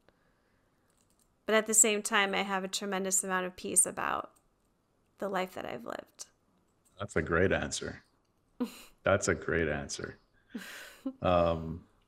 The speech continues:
Speaker 2: what scares you?
Speaker 1: What scares me? Oh,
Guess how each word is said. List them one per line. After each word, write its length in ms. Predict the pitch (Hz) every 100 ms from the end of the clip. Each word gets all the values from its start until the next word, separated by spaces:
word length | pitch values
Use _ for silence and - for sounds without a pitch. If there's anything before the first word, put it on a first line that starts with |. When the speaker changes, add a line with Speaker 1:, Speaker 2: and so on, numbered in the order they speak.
| -
Speaker 2:
what 180 | 101 110
scares 460 | - 104 95 95 -
you? 220 | 113 - _ _ _ _ _ _ _ _ _ _ _ _ _ _ _ _ _ _ _ _ _ _ _ _ _ _ _ _
Speaker 1:
What 140 | 233 -
scares 400 | - 170 214 220
me? 220 | 170 170
Oh, 340 | 117 107 -